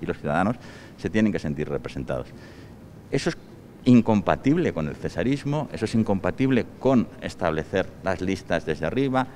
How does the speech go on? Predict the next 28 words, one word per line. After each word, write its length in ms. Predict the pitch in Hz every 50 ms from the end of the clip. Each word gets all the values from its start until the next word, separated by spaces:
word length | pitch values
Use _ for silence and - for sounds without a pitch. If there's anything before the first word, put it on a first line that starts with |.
| - -
eso 180 | - 127 - 123
es 80 | - -
incompatible, 760 | 110 92 95 90 78 - 82 82 - 98 90 87 90 87 87 - - - - - - - -
eh, 180 | 73 76 80 78 73 - - - - - -
con 240 | - 92 95 101 - - - -
proyectos 420 | - 76 76 92 95 - 110 101
políticos 520 | - - 104 95 107 113 113 113 - 117 -
que 120 | - 85
en 120 | 76 65 65
general, 500 | - - 71 67 76 101 120 135 151 143 - - - -
<clears throat> 200 | - - - -
ya 120 | 76 78 85
hablo 140 | 82 78 73
de 60 | 71
todos 120 | - 85 85
los 80 | 92
partidos, 440 | - 117 117 107 117 117 131 147 - - - - - - - - - - - - - - - - - - - - - 82
dominan 540 | 85 87 92 90 101 120 127 131 135 143 135 - - - - - -
desde 340 | 98 107 131 135 135 -
el 60 | 117 110
centralismo 640 | - 135 120 - 135 139 123 113 104 - 113 123 123 - - - - -
toda 240 | - 151 151 143 135
la 80 | 123
actividad 400 | 117 - - 98 87 85 87 92
política 460 | 85 104 90 85 85 87 82 - 90 101 - - - - - - - - -
en 160 | - 110 101
los 120 | 85 76 -
territorios. 440 | - 71 65 64 - - - -